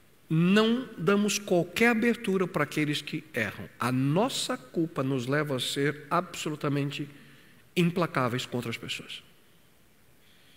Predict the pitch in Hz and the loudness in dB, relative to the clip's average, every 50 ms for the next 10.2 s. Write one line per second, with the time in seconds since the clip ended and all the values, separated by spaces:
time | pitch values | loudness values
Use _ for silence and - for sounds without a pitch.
0 | - - - - - - - - _ _ _ _ _ _ _ _ _ _ _ _ | -20 -20 -20 -20 -20 -20 -20 -20 _ _ _ _ _ _ _ _ _ _ _ _
1 | _ _ _ _ _ _ - - 139 139 143 139 139 135 139 135 131 135 135 139 | _ _ _ _ _ _ -2 0 2 2 2 2 0 2 2 2 0 0 -4 -10
2 | - - 139 139 131 135 131 - 139 139 131 127 131 127 - - - - - - | -6 -2 -2 -2 0 -2 -4 -4 -2 -2 0 0 0 -2 -2 -4 -6 -8 -12 -20
3 | - - - - - - - - - - - - - - 139 131 - 143 131 - | -20 -20 -20 -20 -20 -20 -20 -20 -20 -16 -10 -8 -4 -2 -2 -2 -2 -2 -2 -2
4 | 131 - - - 139 135 127 131 131 - - - - - - - - 135 135 131 | 0 0 0 2 0 0 0 -2 -6 -10 -18 -20 -20 -20 -20 -12 -6 -4 -2 -2
5 | 127 120 127 123 127 123 110 127 127 120 120 113 - 123 120 - - - - - | -2 0 0 0 0 0 0 -2 -2 -2 -4 -4 -4 -4 -4 -4 -4 -6 -6 -8
6 | - - - - - _ _ - - - - - - - - - - - - 127 | -10 -12 -18 -20 -20 _ _ -20 -20 -20 -20 -20 -20 -20 -20 -20 -14 -6 -2 2
7 | 139 170 175 170 160 165 180 185 - 175 - - - 143 139 139 131 123 117 - | 4 6 6 6 6 6 4 2 2 0 0 0 0 0 2 2 0 0 0 -2
8 | - - - - - - - - - - - _ - 135 143 151 170 202 220 202 | -4 -4 -6 -10 -16 -20 -20 -20 -20 -20 -12 _ -2 0 4 6 6 6 6 4
9 | 208 220 220 220 220 - - - 214 208 214 - - 143 139 131 131 139 139 139 | 0 -2 -2 -2 -4 -4 -4 -4 -4 -4 -4 -2 -2 0 0 0 -2 -4 -6 -8
10 | - - - - | -8 -10 -12 -12